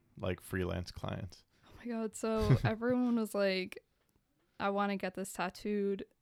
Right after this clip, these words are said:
Speaker 2: design my next tattoo, design my next tattoo, tattoo, tattoo."
Speaker 1: Oh,
Speaker 2: Like,
Speaker 1: shit.
Speaker 2: tattoo kept, like, popping up, and I was like, "You know what? I'm gonna respond to these people, like, on TikTok." I'm like, "Okay, D M me on Instagram."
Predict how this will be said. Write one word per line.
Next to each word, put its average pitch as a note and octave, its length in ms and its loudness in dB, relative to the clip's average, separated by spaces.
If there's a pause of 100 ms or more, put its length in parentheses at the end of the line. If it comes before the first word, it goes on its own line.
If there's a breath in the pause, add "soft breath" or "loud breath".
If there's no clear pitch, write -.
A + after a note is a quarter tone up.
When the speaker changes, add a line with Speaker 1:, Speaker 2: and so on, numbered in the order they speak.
(120)
Speaker 2:
design G3 360 0
my F3+ 80 0
next F3+ 260 -4
tattoo, G3+ 720 2 (540 loud breath)
design G#3+ 280 4
my G3 80 6
next F#3 220 4
tattoo, G#3+ 340 4
tattoo, A3+ 360 4
tattoo." G#3+ 400 4
Speaker 1:
Oh, G3 100 6
Speaker 2:
Like, G3+ 100 8
Speaker 1:
shit. G3+ 120 -6
Speaker 2:
tattoo A#3+ 460 8
kept, G#3 240 4
like, G3+ 240 2 (480 soft breath)
popping A3 460 4
up, G#3+ 220 4
and G3+ 100 0
I G3+ 60 2
was G#3 140 0
like, G3 360 2
"You G#3 160 -2
know D4+ 160 4
what? F4+ 220 8
I'm B3+ 120 6
gonna D4 140 6
respond A3+ 400 2
to G#3 40 2
these F#3+ 160 -2
people, F3+ 260 -6
like, F#3 180 -2
on G3+ 100 -6
TikTok." G3 400 -8
I'm F#3+ 80 -2
like, G3 180 -2
"Okay, G#3 280 4
D G3 180 0
M F#3+ 120 2
me F#3+ 120 0
on F3+ 80 -2
Instagram." F3 640 -4